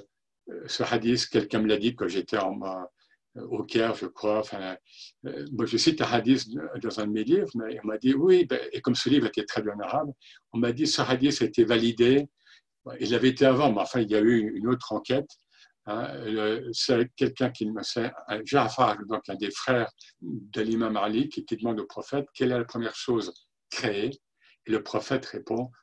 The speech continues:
Nour Nabiyyika ya Jaber. » Euh, pas, pas Ja'far, Jaber. « C'est la lumière de ton prophète. » Donc, nous avons des, des... le prophète était discret là-dessus parce qu'il voulait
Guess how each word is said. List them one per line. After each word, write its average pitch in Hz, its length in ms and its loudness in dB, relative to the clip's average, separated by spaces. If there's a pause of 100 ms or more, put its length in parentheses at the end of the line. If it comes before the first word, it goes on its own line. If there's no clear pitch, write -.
(140)
Nour 139 440 6
Nabiyyika 117 760 -2
ya 110 160 -2
Jaber. » 107 360 0 (460)
Euh, 104 80 -2
pas, 98 400 -4 (140)
pas 98 220 -8
Ja'far, 110 420 -4
Jaber. « 95 340 -4 (640)
C'est - 200 2
la 113 120 6
lumière 120 380 4
de 117 100 2
ton 110 160 -6
prophète. » - 360 -14 (600)
Donc, 226 260 2
nous 180 140 2
avons 185 320 2 (260)
des, 143 180 6
des... 131 260 4 (200)
le 139 80 6
prophète 160 340 2
était 117 220 4
discret 143 400 0
là-dessus 139 400 2
parce - 180 -4
qu'il - 160 -4
voulait 113 340 2